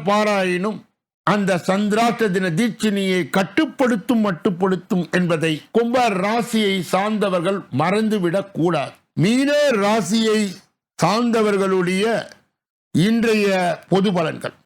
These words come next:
மீன ராசியிலே இருப்பவர்களுக்கு இன்றைய தினம்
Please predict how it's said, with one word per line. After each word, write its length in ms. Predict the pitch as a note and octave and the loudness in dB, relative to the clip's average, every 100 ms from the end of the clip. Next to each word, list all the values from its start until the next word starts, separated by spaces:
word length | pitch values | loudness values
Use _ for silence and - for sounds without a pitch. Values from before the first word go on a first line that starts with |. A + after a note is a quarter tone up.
| D3 | 2
மீன 260 | A#3+ D4 D4+ C#4+ G#3+ | 2 2 2 2 2
ராசியிலே 800 | G3+ A#3 F#3+ B3 A#3 A3 A3 A#3+ A3+ E3+ - | 0 0 0 0 2 0 0 2 2 0 0
இருப்பவர்களுக்கு 960 | G3 G#3+ A3 G#3+ G3 F#3+ F#3 D#3+ - B3+ E3 - _ - | -2 0 0 0 2 0 0 -2 0 0 0 -6 _ 0
இன்றைய 360 | G3 G3+ G3+ F#3 F3+ E3+ | 0 2 2 2 0 0
தினம் 280 | A3+ A#3 | 0 0